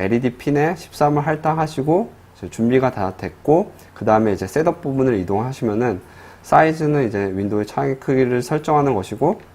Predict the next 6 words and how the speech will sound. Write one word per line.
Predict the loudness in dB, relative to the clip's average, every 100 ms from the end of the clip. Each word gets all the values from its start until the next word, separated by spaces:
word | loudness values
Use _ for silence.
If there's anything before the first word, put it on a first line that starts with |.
| -20 -20 -20 -20 -20 -20 -20 -20 -20 -6
프린트 | 4 4 4 2
엘엔에 | 4 6 6 4 0 -2 -6 -18 -20 -20 -20 -20 -20 -20 -20
하고 | 2 2 6 8 10
아두이노 | 8 6 6 4 2
점 | 2 0
리스트 | 2 0 -2 0 4 4 2